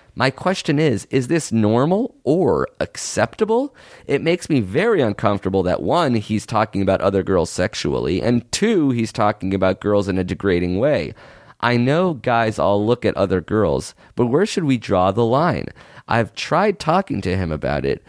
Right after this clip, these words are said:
but all he says is, 'We're guys. We're gonna act like guys.' One more point is, he hasn't been completely faithful in the past.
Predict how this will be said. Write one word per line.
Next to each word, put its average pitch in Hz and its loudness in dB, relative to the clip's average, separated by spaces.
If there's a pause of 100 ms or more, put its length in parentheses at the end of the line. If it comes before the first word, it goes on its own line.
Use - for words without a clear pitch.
(160)
but - 2
all 147 2
he 175 2
says 135 -2
is, 98 0 (160)
'We're 110 2
guys. 101 0 (100)
We're 110 0
gonna 120 0
act 104 -2
like 87 0
guys.' 69 -4 (380)
One 151 0
more 170 2
point 151 -2
is, 90 2
he 117 -2
hasn't 143 0
been 123 0
completely 135 -2
faithful 135 -2
in 92 -2
the 78 -2
past. - -4